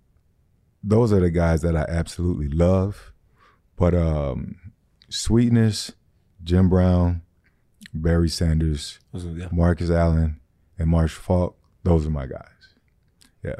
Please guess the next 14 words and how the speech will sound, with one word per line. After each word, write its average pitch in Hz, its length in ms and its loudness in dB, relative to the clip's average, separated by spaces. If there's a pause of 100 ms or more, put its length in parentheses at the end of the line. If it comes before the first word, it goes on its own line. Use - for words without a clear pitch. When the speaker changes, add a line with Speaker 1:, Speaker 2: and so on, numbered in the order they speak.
(300)
Speaker 2:
I 104 60 -8
Speaker 1:
I 98 40 -4
Speaker 2:
love 92 180 2
Speaker 1:
lo-, 107 160 4
Speaker 2:
it. - 40 0
Speaker 1:
I 110 100 2
just 117 260 0
love 95 220 4
LaDainian's 80 600 2
game, 80 520 2 (460)
just 82 340 -6
his 87 200 -2
all-around 80 540 2
ability. 80 640 0